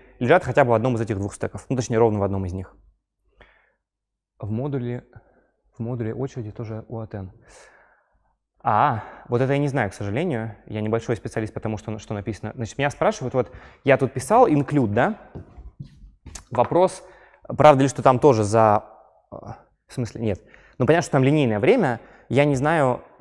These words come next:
есть ли там вот эта вот амортизация, то есть, ну, есть ли там тяжёлая операция. То есть здесь бывают тяжёлые операции, но их мало. Но вообще, конечно, работает за линию. И в, э, библиотеке, конечно, тоже это работает максимально эффективно. Единственное, возможно, там даже реализовано так,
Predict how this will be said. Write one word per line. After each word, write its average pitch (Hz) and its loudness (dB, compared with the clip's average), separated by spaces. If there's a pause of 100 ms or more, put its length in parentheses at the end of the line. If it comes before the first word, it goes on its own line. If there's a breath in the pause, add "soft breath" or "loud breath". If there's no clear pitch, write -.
(120)
есть 143 -2
ли - -10
там 123 4
вот 113 0
эта 120 0
вот - -2 (140)
амортизация, 117 2
то - -4
есть, - -6
ну, 113 -4 (220)
есть 135 0
ли 113 -10
там 120 -2
тяжёлая 113 -2
операция. 104 -4
То - -8
есть 104 -4
здесь 139 -2
бывают 120 -2
тяжёлые 113 -2
операции, 208 -2
но 135 -2
их - -10
мало. 98 -8 (360 soft breath)
Но 120 2
вообще, 113 2
конечно, 156 0
работает 127 2
за 131 6
линию. 98 0 (340 soft breath)
И 131 0
в, 113 -2
э, 107 0
библиотеке, 113 0
конечно, 123 -4
тоже 110 -2
это 104 -4
работает 107 -4
максимально 107 -10
эффективно. 95 -10 (380 soft breath)
Единственное, 160 0
возможно, 135 4
там 135 4
даже 127 0
реализовано 123 0
так, 247 -2